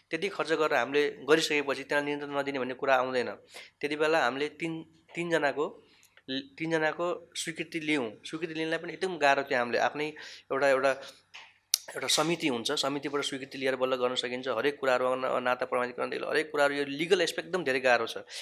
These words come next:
त्यसपछि के हुन्थ्यो भनेपछि, अब सरकारलाई मैले दोष दिन ला त होइन यसमा। बिरामीलाई, हरेक बिरामीको केस तयारी गरिसकेपछि, जुन एकदम समय लाग्छ, लगेपछि काठमाडौँमा गएर त्यो मृगौला प्रत्यारोपणको एउटा समिति, समितिमा मिटिङ बस्नुपर्छ। मिटिङ बसेपछि उनीहरूले पास गर्नुपर्छ, "ल, यो ठिक छ" भनेर गर भनेर।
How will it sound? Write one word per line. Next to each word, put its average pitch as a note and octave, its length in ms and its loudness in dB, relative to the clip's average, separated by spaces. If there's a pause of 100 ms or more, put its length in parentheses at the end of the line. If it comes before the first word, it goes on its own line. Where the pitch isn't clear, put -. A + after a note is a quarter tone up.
(160)
त्यसपछि F#3+ 400 -2
के G#3 180 -2
हुन्थ्यो E3+ 320 0
भनेपछि, D#3 440 -4 (260)
अब C#3+ 80 0
सरकारलाई D#3 400 2
मैले D3+ 120 -2
दोष D3 180 0
दिन C#3+ 200 -4
ला C#3 140 6
त C3+ 120 2
होइन C3 280 2
यसमा। C3 360 0 (760)
बिरामीलाई, F3 640 2
हरेक D#3 380 -2
बिरामीको D#3+ 340 -4
केस E3 360 -4
तयारी D3+ 220 0
गरिसकेपछि, C#3 640 -4 (200)
जुन C3+ 100 -12
एकदम C#3+ 180 -6
समय C#3 300 -4
लाग्छ, C3+ 280 -2
लगेपछि C#3+ 540 -2
काठमाडौँमा C#3+ 480 -2
गएर C3+ 240 -4
त्यो D#3 160 -10
मृगौला C#3 260 -4
प्रत्यारोपणको C3 640 -8
एउटा B2+ 240 -6 (320)
समिति, C3+ 360 -6
समितिमा C#3 440 -6
मिटिङ C#3 280 -8
बस्नुपर्छ। A#2+ 420 -2
मिटिङ C3+ 400 -6
बसेपछि C#3+ 380 -6
उनीहरूले D3 240 -6
पास C3+ 260 2
गर्नुपर्छ, B2+ 380 -4
"ल, B2 120 -4
यो C3+ 320 -2
ठिक C3 200 -10
छ" - 80 -6
भनेर B2+ 220 -6
गर B2+ 200 2
भनेर। A2+ 180 -4